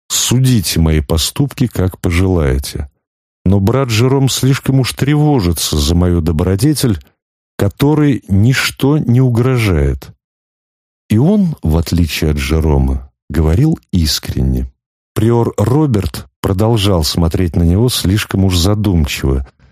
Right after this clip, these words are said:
так что Катфаэлю это вовсе не понравилось.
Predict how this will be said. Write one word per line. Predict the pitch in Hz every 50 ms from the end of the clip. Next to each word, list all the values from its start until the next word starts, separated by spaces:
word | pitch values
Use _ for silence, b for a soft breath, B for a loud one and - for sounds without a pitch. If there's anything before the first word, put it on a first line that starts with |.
| b b b b _
так | - 101 95 -
что | - - 98
Катфаэлю | - - 101 - - - 101 107 123 143 160 156 135 110
это | 92 - -
вовсе | 80 78 80 101 113 - - - - 113
не | 110 -
понравилось. | - 117 120 123 123 123 113 95 82 71 69 69 69 67 - -